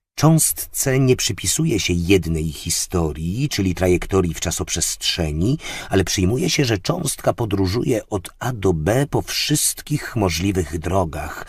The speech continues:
Z każdą trajektorią związane są dwie liczby. Jedna przedstawia amplitudę fali, a druga jej fazę. Faza określa, czy mamy grzbiet, czy dolinę fali, czy też może jakiś punkt pośredni.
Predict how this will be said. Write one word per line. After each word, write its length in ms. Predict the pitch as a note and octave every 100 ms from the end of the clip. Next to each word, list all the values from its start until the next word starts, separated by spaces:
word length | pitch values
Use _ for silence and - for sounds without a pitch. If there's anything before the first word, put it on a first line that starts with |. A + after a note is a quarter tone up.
| - -
Z 140 | - -
każdą 420 | F#2+ F2 F2 E2
trajektorią 920 | F2 E2+ D#2+ - F2+ G2 G2 G#2 G#2
związane 540 | F#2 F2+ F2 F#2 G2
są 240 | F#2 F2+ D#2
dwie 280 | D#2 G2
liczby. 460 | G2+ F2 - D2 D#2 - _ _ - - -
Jedna 340 | G#2+ G2+ F2 E2 _ -
przedstawia 600 | - F2 - F#2+ F2+ F#2
amplitudę 680 | - G2+ F2 F#2 E2+ A2 E2+
fali, 800 | - D#2+ D2 D2 F2+ B2 D#3+ -
a 160 | G2+ F2+
druga 300 | B2+ D#3+ D3
jej 260 | B2+ B2
fazę. 580 | - A2 F#2+ D2 D#2 E2 - - _ _ _ _ -
Faza 300 | F#2+ E2+ F#2
określa, 540 | E2 F#2 F#2+ - G#2
czy 140 | - F2
mamy 220 | E2+ E2
grzbiet, 460 | D2 C#2 A#2+ -
czy 120 | - F#2
dolinę 400 | F2+ A2 G#2+ C#2+
fali, 420 | D#2+ D#2+ A#2+ E3
czy 120 | -
też 180 | A#2 F#2
może 180 | A#2+ A#2+
jakiś 360 | F#2+ F#2 -
punkt 420 | - B2 A#2 -
pośredni. 800 | - G#2 - G#2 F2 F2+ E2+ E2